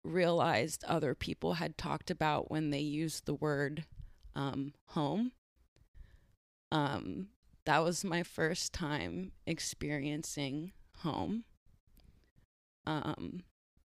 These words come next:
yeah, and, um,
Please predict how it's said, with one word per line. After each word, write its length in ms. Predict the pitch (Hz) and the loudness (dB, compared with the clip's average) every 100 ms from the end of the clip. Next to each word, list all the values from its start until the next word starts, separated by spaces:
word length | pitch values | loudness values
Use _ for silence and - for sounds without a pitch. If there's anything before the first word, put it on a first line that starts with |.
| - _ _ _ - - - _ _ - - - - - - _ _ - - _ _ _ _ _ _ - | -20 _ _ _ -20 -20 -20 _ _ -20 -20 -20 -20 -20 -20 _ _ -20 -20 _ _ _ _ _ _ -12
yeah, 420 | 220 247 - - - _ _ _ | -8 -6 -8 -10 -12 _ _ _
and, 400 | - 185 226 - | -6 -6 -6 -6
um, 420 | - - - - | -6 -6 -6 -8